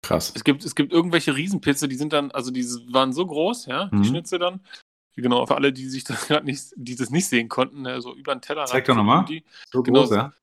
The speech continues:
Speaker 2: so
Speaker 1: Alter.
Speaker 2: groß waren die Leute.
Speaker 1: Krass, Mann.
Speaker 2: Und, ähm, das hat super gut geschmeckt, ja.
Speaker 1: Ja.
Speaker 2: Richtig krass.
Speaker 1: Meinst du, meinst du zufällig Schirmpilze oder?
Speaker 2: Ähm, ich glaube, das waren Schirmpilze, ja.
Speaker 1: Ja.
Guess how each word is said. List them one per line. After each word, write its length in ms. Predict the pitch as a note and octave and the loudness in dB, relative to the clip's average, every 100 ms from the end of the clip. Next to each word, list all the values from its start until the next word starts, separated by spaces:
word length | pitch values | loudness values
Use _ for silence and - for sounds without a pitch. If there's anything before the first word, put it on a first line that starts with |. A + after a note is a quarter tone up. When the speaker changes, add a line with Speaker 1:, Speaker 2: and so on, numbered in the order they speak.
| _ | _
Speaker 2:
so 180 | - C#3+ | -4 2
Speaker 1:
Alter. 160 | F3+ E3+ | 2 2
Speaker 2:
groß 200 | C#3+ C#3 | -2 -2
waren 160 | B2 | -6
die 100 | B2 | -6
Leute. 360 | B2+ C3 E3 G3 - | -6 -6 -6 -10 -10
Speaker 1:
Krass, 200 | G2 - | -10 -6
Mann. 120 | F#2+ C#3 | -2 0
Speaker 2:
Und, 340 | C#3 C3+ - D#3 | -2 -4 -6 -2
ähm, 400 | C#3 C3+ C3+ C#3 | -2 -2 -8 -8
das 180 | C3+ D3 | -8 -6
hat 140 | A#2+ | -8
super 220 | E3 G3+ | -6 -6
gut 160 | F3+ A#3 | -6 -8
geschmeckt, 340 | - A#2+ A2 | -10 -10 -8
ja. 180 | A#2+ D#3 _ _ _ G#2+ | -8 -8 _ _ _ -2
Speaker 1:
Ja. 100 | G#2 | -2
Speaker 2:
Richtig 240 | - - | -2 -8
krass. 140 | D3+ | 0
Speaker 1:
Meinst 180 | F3 - | 2 2
du, 40 | A#2 - - | -2 -8 2
meinst 220 | A2 G#2 | 4 4
du 40 | G#2 | 2
zufällig 260 | A2+ G#2+ | 2 2
Schirmpilze 680 | - A2+ C3+ D3+ E3+ E3 G#3 | 4 4 4 4 2 2 0
oder? 520 | C#3 A2 G#2+ A2+ A#2+ _ - _ _ _ _ - | 2 2 2 0 -8 _ -20 _ _ _ _ 2
Speaker 2:
Ähm, 360 | C3 C3+ C#3+ C3 | 4 4 2 -2
ich 120 | - | 4
glaube, 320 | C#3 E3 F#3+ | 6 6 4
das 120 | D#3+ | 0
waren 120 | E3+ | 0
Schirmpilze, 520 | D3+ D#3 C#3+ A2+ - A#2+ | 0 0 -2 -6 -4 -4
ja. 180 | A2+ _ _ - | -4 _ _ 0
Speaker 1:
Ja. 300 | G2+ - | 0 0